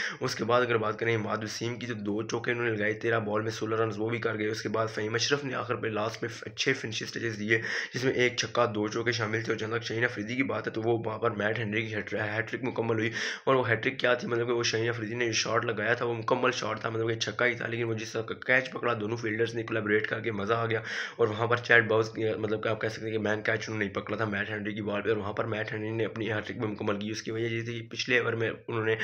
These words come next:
अपनी लास्ट बॉल पे, दो बॉल पे दो विकेट लिए थे और तीसरे जो अपना अगला ओवर टर्न है, उसकी पहली बॉल पे ही विकेट ली, जिसकी वजह से उनकी हैट्रिक मुकम्मल हुई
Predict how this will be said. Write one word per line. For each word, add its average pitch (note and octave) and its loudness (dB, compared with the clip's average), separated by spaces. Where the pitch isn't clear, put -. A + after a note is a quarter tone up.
अपनी A#2+ 0
लास्ट G#2+ 0
बॉल A2+ 2
पे, A2+ -2
दो G#2+ 4
बॉल A2 4
पे A2+ 0
दो G#2 2
विकेट B2 0
लिए A#2+ -2
थे A#2 -4
और A#2 4
तीसरे A2+ 0
जो A2 2
अपना A2 0
अगला A#2 4
ओवर A#2 6
टर्न A#2 0
है, A2+ 4
उसकी A2 -4
पहली A2+ -2
बॉल G2+ -2
पे B2+ -2
ही B2 -2
विकेट A2 -2
ली, A2 -2
जिसकी G#2+ -6
वजह G#2+ 0
से A2 -4
उनकी G#2 -6
हैट्रिक G#2 -2
मुकम्मल A2 -2
हुई G#2+ -4